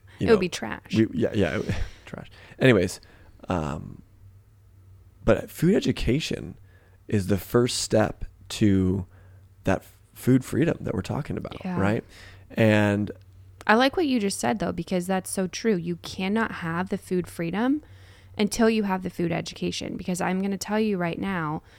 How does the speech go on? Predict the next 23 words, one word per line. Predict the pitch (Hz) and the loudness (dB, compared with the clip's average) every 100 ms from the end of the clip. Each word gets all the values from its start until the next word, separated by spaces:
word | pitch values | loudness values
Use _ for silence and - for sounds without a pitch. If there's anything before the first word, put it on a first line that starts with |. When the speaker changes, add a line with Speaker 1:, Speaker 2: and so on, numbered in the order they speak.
| - - _ _ | -20 -20 _ _
Speaker 1:
when | - | -2
I | 190 202 214 | 2 4 2
was | 202 190 180 | 0 -2 0
in | 175 170 | -2 -4
three | - - - 175 214 349 | -10 -14 -8 2 4 6
months | 302 180 - - - - - - | 6 2 -4 -12 -12 -18 -18 -12
of | 170 | -6
inpatient | 185 247 247 233 - 254 - | 0 2 2 -2 -2 -6 -6
treatment | - 190 180 - | -6 -4 -4 -6
facility | 185 - 175 165 151 | -10 -8 -8 -6 -8
as | 165 170 | -10 -12
a | |
seventeen-year-old | - 190 202 226 208 202 175 170 160 | -12 -6 -2 -2 0 -2 -2 -4 -6
child | - - - - - - - - - - - | -6 -8 -8 -12 -16 -20 -20 -20 -20 -20 -8
by | - 226 | 0 4
myself, | 254 170 - - - | 4 2 -6 -8 -10
my | 156 | -6
parents | 180 226 - | -2 -2 0
weren't | 240 - | -2 -2
there. | - | -6
I | - | -8
was | 190 | -8
like | 170 | -8